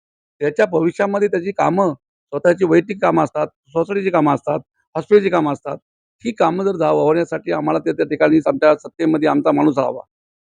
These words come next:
म्हणून गेली पंधरा वर्षे जे आम्ही काम केले त्याची पोचपावती म्हणून आज मी त्या ठिकाणी ज्या पक्षात प्रवेश केला त्यावर विश्वास इतर या ठिकाणी,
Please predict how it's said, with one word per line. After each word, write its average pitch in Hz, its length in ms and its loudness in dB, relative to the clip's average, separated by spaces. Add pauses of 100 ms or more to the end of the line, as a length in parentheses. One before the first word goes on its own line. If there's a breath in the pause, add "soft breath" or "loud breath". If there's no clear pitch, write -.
(120)
म्हणून 196 220 2
गेली 214 220 4
पंधरा 185 360 2
वर्षे 202 260 2
जे 196 100 0
आम्ही 190 220 0
काम 175 220 0
केले 175 240 0
त्याची 170 240 -4
पोचपावती 165 480 -4
म्हणून 165 180 2
आज 156 140 2 (520)
मी 165 120 2
त्या 175 140 2
ठिकाणी 160 320 -2
ज्या 156 100 -2
पक्षात 185 340 -4
प्रवेश 165 200 0
केला 151 180 -2
त्यावर 151 300 0
विश्वास 202 380 2
इतर 180 220 0
या 170 120 2
ठिकाणी, 156 440 2